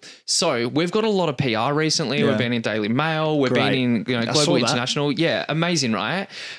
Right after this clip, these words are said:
Speaker 1: Um, most of the comment, like, most people love it, but there's always someone who's like, "Oh, you know, this is an app for arrogant people," or whatever.
Speaker 2: Yeah.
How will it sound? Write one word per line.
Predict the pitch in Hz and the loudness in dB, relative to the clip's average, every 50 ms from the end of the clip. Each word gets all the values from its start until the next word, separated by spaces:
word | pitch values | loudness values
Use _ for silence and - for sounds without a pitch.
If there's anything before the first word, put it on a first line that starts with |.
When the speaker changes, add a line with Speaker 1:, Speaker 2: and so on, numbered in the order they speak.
| - - | -6 -4
Speaker 1:
Um, | 143 151 151 143 - | -2 -2 -2 -2 0
most | 151 160 180 165 - - | 2 2 2 2 0 -2
of | 190 | -2
the | 202 202 | -2 -4
comment, | - - 170 139 123 123 - - | -2 -4 -4 -2 -2 -4 -2 -2
like, | 135 131 127 - | -2 -4 -2 -4
most | 139 151 156 170 160 - | -2 -2 0 0 0 0
people | - 170 143 139 127 120 | -2 -2 0 0 -2 0
love | 110 107 107 104 107 117 | 0 0 0 0 0 -2
it, | 139 175 202 208 - - 127 120 | -2 -2 -2 -4 -4 -8 -14 -6
but | - 127 - - | -6 -6 -4 -2
there's | 135 127 127 117 131 | -2 -2 -2 0 -2
always | 113 - - 123 123 123 131 135 135 135 135 135 131 | -2 -2 -2 0 0 2 2 2 2 0 0 -2 -2
someone | - - 120 117 120 113 117 113 110 | -2 -4 -2 -2 -2 -2 -2 -2 -2
who's | 120 127 113 107 110 113 110 110 - | -2 -2 -2 0 0 0 -2 -2 -2
like, | 110 120 117 107 110 104 - - - | -2 -2 -2 -2 -2 -4 -6 -8 -6
"Oh, | 131 135 131 127 127 120 | -2 -2 -2 -2 -2 -4
you | 113 120 117 | -4 -4 -4
know, | 110 107 | -4 -4
this | 120 - - | -4 -4 -4
is | 120 135 | -4 -4
an | 117 107 - | -4 -4 -4
app | 117 110 - - | -6 -6 -6 -8
for | - - - | -10 -8 -6
arrogant | 113 117 117 120 120 120 123 113 - | -4 -2 -2 -4 -2 -4 -4 -6 -4
people," | - 127 117 117 120 - 123 120 113 113 113 113 | -4 -4 -4 -4 -4 -4 -2 0 2 2 2 2
or | 98 95 104 | 0 0 0
whatever. | 107 113 117 120 147 151 156 151 151 147 | 0 0 0 0 0 0 0 2 2 2
Speaker 2:
Yeah. | 143 135 139 | 2 0 -2